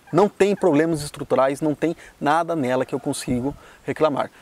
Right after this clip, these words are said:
"Mas Diego, qual que são, assim, mais detalhado as especificações e tudo mais?" Eu vou deixar na descrição aí do vídeo, vocês podem ler com calma, porque tem várias versões dela, entenderam? Então vocês acessam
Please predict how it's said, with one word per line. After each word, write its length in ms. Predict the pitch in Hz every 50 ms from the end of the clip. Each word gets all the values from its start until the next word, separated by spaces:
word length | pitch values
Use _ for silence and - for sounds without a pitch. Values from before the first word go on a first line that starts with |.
| - _
"Mas 140 | - 202
Diego, 260 | 190 285 285 262 208 196
qual 200 | - - 349 311
que 100 | - -
são, 500 | - 254 240 226 220 208 202 185 175 175
assim, 280 | 160 - - - 180
mais 180 | 175 175 160 143
detalhado 720 | 170 - - 165 151 139 143 160 175 175 170 151 131 123 - - - - - - -
as 280 | 147 135 135 131 - 147
especificações 720 | 135 - - 151 - - 156 - 180 - - - 151 147
e 20 | -
tudo 160 | - 165 170
mais?" 380 | 160 139 117 117 117 - - - - - - - - -
Eu 100 | 202 196
vou 140 | 233 269
deixar 340 | 226 269 - - - 220 220
na 140 | 226 226 208
descrição 880 | 180 233 269 - - - 247 220 - - - - 196 226 226 175 127 120 - - - - - - - -
aí 160 | 180 175 175
do 160 | 170 233 196
vídeo, 280 | 151 202 254 220 175 175
vocês 220 | 160 - 196 165
podem 300 | - - 208 196 208 196
ler 160 | 190 196 190
com 100 | - 247
calma, 320 | 226 - 214 208 220 226 -
porque 260 | - 233 208 - 220
tem 200 | - 254 254 220
várias 360 | 180 202 214 220 220 202 -
versões 720 | 208 226 214 - - - - 185 196 196 170 131 - - - - - - - _ -
dela, 320 | - 135 131 117 117 110 - _ _ _ - - -
entenderam? 460 | - 135 120 120 139 180 214 247 - - _ - - - _ _ _ _ _ _ - _ _ -
Então 200 | - - 196 196
vocês 240 | 196 - 208 196
acessam 520 | 226 208 - - 196 196 196 - - 214